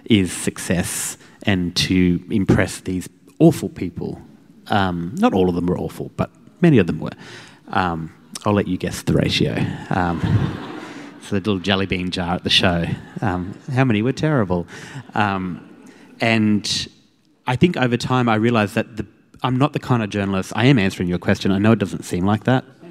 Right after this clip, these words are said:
right now, but I am. Um, I can see the end in my mind. Um, uh, anyway, uh, so I, over time I was, I realised that I'm not the kind of journalist that can go to a party and network. I,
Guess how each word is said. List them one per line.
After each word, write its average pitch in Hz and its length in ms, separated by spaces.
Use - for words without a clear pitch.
right 113 220
now, 117 180
but 123 120
I 104 80
am. 95 320
Um, 90 340
I 123 180
can 151 160
see 110 220
the 92 140
end 90 240
in 92 100
my 90 100
mind. 87 640
Um, 85 640
uh, 87 440
anyway, 95 360
uh, 110 260
so 139 180
I, 131 260
over 131 180
time 160 400
I 117 140
was, 113 420
I 117 80
realised 147 480
that 110 180
I'm 107 200
not 135 200
the - 60
kind 139 180
of 127 60
journalist 107 320
that - 120
can 104 120
go 104 120
to 104 100
a 95 40
party 90 380
and 85 80
network. - 480
I, 98 140